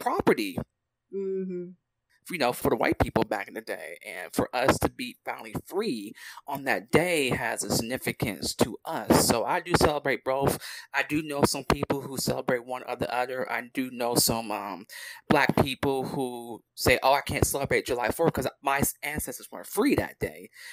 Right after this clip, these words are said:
Speaker 1: They were not
Speaker 2: Oh.
Speaker 1: free. So how can I celebrate that when my people wasn't there?" And I always tell people, I said, "Look, we should celebrate here because America is the biggest melting pot in the world."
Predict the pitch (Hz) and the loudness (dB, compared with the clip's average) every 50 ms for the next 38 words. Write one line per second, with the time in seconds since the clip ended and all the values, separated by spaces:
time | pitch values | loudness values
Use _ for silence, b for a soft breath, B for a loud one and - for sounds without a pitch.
0 | B _ 143 139 139 143 139 127 123 120 110 - - 214 220 - - - 131 151 | B _ 2 4 4 4 2 2 4 2 2 2 2 2 4 4 4 4 2 0
1 | 160 - 156 139 135 - - 160 170 165 151 - 127 123 123 120 117 113 - _ | -2 -2 0 0 0 0 0 -2 -4 -6 -8 -8 -8 -6 -4 -4 -4 -6 -8 _
2 | _ _ _ _ - - 135 110 92 139 135 131 117 - - _ 143 151 - - | _ _ _ _ 2 4 4 4 4 2 0 0 -2 -4 -6 _ -2 -2 0 -2
3 | - 147 - 123 117 101 101 113 - - - 101 90 104 101 104 120 117 - 143 | -4 -6 -4 -4 -4 -4 -4 -6 -8 -8 -10 -8 -8 -8 -8 -4 -2 2 4 4
4 | - - - - - 226 - 131 98 - 95 101 - - - 190 190 - - - | 4 4 4 0 -2 -4 -6 -10 -12 -10 -8 -6 -6 -6 -6 -6 -8 -8 -8 -10
5 | - B B B B B B - 196 - - 190 - - - 175 160 156 151 143 | -16 B B B B B B 2 4 4 4 4 2 4 6 6 6 6 6 4
6 | 127 - - - 226 202 156 - - 147 127 127 - - 135 131 151 175 190 202 | 6 6 4 2 2 0 -2 -2 0 4 4 4 4 2 -2 -2 0 2 2 2
7 | 202 - 196 180 - - - 135 135 131 135 127 - 131 123 - 139 151 147 143 | 4 4 4 4 4 2 0 0 2 2 4 4 2 2 0 4 4 4 6 6
8 | 143 127 123 - - - 139 143 143 - 123 123 - - 135 123 - 113 110 107 | 6 4 4 2 0 -2 -2 -2 -2 -2 -2 0 0 0 0 0 -2 -4 -2 -2
9 | 101 113 139 143 117 90 87 90 90 | 0 0 2 2 2 2 2 0 -2